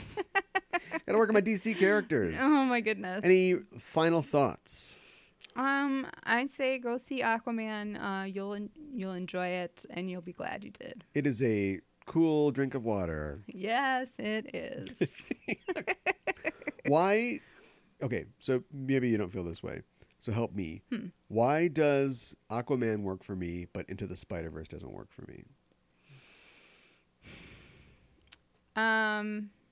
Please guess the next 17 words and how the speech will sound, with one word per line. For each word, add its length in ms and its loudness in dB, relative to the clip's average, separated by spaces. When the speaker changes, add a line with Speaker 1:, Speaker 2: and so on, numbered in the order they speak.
Speaker 2:
I, 320 2
I 160 0
think 260 -4
it 160 0
works 420 -6
because, 880 -6
uh, 360 0
the 120 -2
characters 680 -2
in 120 -6
Aquaman 720 -4
have 500 -4
a 280 -8
reason 440 -4
for 180 -8
being 400 -8
there, 400 -6